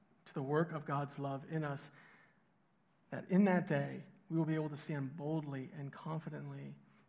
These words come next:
because of the righteousness of Christ given to us, purchased by his precious blood. Praise be to God, because it is only he who could ever do this work in our lives, and it is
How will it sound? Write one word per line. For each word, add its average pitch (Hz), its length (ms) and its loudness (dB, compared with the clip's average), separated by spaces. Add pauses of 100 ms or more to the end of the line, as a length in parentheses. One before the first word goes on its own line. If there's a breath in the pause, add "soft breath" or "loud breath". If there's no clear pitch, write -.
because 170 480 2
of 160 160 -4
the 147 100 -2
righteousness 147 520 -2
of 147 120 -6
Christ 147 320 -8 (140)
given 160 300 0
to 147 200 -6
us, 143 180 -6 (300 loud breath)
purchased 185 520 0
by 147 220 -4
his 139 200 -10
precious 156 480 -12
blood. 175 300 -12 (680 soft breath)
Praise 170 300 6
be 160 180 4
to 160 120 -6
God, 139 440 -8 (420 soft breath)
because 151 180 -2
it 160 80 0
is 156 180 -2
only 160 280 -2
he 139 240 -8
who 135 120 -10
could 143 200 -10 (100)
ever 147 340 -4
do 135 320 -8 (300 loud breath)
this 147 180 -10
work 143 180 -6
in 139 80 -8
our 135 120 -10
lives, 135 460 -14 (280 loud breath)
and 151 140 0
it 147 100 0
is 139 160 -2